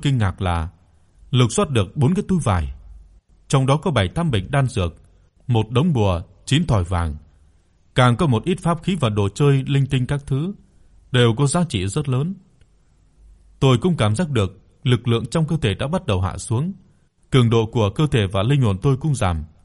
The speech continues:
thì hiểu được năng lực đặc thù của âm dương nhãn duy trì trong thời gian rất ngắn,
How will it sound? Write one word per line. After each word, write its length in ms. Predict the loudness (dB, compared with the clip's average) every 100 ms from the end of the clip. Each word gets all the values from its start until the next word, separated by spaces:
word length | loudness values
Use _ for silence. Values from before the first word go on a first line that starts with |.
| _ -2
thì 120 | 0
hiểu 220 | 0 -2
được 300 | -2 -4 -6 -20 _ _ _ _ _
năng 180 | 4 4
lực 160 | 4 2
đặc 160 | -2 0
thù 180 | 0 0
của 140 | -2
âm 140 | -2
dương 180 | 0 -2
nhãn 240 | -2 -2 0
duy 200 | 0 0
trì 200 | -4 -2
trong 200 | -4 -2
thời 180 | -4
gian 200 | -2 -4
rất 200 | -4 -6
ngắn, 240 | -4 -6